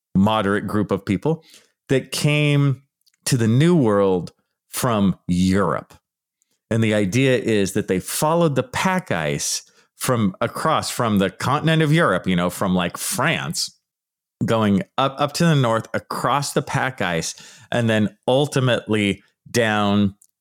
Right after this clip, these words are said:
into the New World, coming to the East Coast, right? Now,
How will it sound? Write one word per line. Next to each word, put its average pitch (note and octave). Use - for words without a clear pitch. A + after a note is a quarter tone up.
into A#2
the G#2
New G2+
World, E2+
coming F#2
to F#2+
the F#2
East -
Coast, -
right? F#2+
Now, G#3+